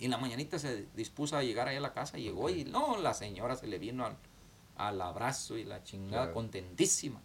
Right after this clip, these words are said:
Speaker 2: Sí.
Speaker 1: "Quítate pa' allá, quítate pa' allá, vieja, que la ch-, me traicionaste y no me esperaste",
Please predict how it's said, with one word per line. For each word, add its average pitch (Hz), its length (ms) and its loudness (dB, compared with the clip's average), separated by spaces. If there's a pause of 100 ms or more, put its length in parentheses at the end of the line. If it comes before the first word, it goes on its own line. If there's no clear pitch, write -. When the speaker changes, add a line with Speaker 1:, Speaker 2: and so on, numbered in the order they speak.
(120)
Speaker 2:
Sí. - 140 -8 (800)
Speaker 1:
"Quítate 214 520 12
pa' 139 100 0
allá, 143 180 2
quítate 226 380 2
pa' - 120 -4
allá, 165 200 0
vieja, 170 440 -2 (100)
que - 180 -14
la - 80 -16
ch-, - 240 -20
me 135 140 -2
traicionaste 120 800 2
y 135 100 -4
no 151 160 0
me 190 100 0
esperaste", 185 600 2